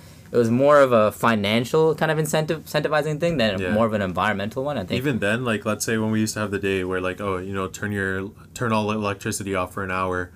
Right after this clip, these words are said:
Speaker 1: Mm-hmm.
Speaker 2: Like, I'd do that. Uh, and then my dad would be like, "Just turn the T V on so we can watch that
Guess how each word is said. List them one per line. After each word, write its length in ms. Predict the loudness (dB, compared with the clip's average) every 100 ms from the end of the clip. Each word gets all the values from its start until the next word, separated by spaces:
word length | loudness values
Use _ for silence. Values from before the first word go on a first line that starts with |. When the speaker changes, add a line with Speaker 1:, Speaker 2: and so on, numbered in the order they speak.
| -14
Speaker 1:
Mm-hmm. 160 | -10 -6
Speaker 2:
Like, 180 | -4 -2
I'd 180 | -4 0
do 180 | 0
that. 340 | 2 0 -2 -6 -16 -20 -20 -20 -12
Uh, 220 | -8 -6
and 140 | -2
then 200 | -2 -2
my 120 | -2 -2
dad 140 | 0
would 140 | -2
be 100 | -2
like, 220 | -2 -2 -8 -20 -20 -8
"Just 180 | -6 -2
turn 140 | -2
the 80 | -2
T 220 | -4 -6
V 200 | -4 -6
on 220 | -6 -8
so 100 | -6
we 60 | -4
can 140 | -2
watch 240 | -2 -4 -4
that 340 | -4 -4 -6